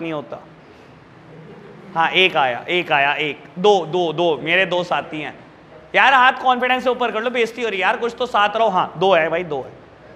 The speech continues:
हाँ जी बेटा, सारों का बाकी set भी है, ध्यान रखना, जिस दिन test हुआ उस दिन बताऊंगा, case study वाला होता है, set भी बड़ा खतरनाक।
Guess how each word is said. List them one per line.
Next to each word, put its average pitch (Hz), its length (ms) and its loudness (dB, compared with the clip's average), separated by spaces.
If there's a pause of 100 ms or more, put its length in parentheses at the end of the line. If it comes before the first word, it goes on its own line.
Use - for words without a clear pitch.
हाँ 202 140 6
जी 196 200 -2 (540)
बेटा, 214 240 2
सारों 254 400 4
का 269 120 2
बाकी 262 300 2
set 226 300 0
भी 202 180 -4
है, - 340 -6
ध्यान 185 300 2
रखना, 196 220 -2
जिस 202 160 -6
दिन 214 200 -4
test 190 280 -2
हुआ 185 120 -2
उस 185 120 -4
दिन 185 140 -6
बताऊंगा, 165 340 -2
case 196 300 -4
study 196 200 -4
वाला 180 180 2
होता 160 180 0
है, 226 60 2
set 208 240 -2
भी 196 140 -4
बड़ा 180 220 2
खतरनाक। 156 540 -4